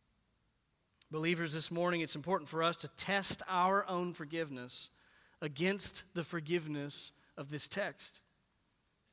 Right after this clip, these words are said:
And to help us do that, I want to mention a couple of symptoms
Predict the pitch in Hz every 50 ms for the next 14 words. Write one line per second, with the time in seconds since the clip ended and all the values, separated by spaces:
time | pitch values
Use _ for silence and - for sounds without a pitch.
0 | _ _ _ - 156 160 170 165 202 262 254 262 220 160 147 170 214 233 220 196
1 | 175 170 175 185 208 233 214 185 190 202 208 - 214 196 180 - - 202 202 -
2 | 196 170 160 151 - - - 208 214 214 202 - - 170 160 156 151 143 -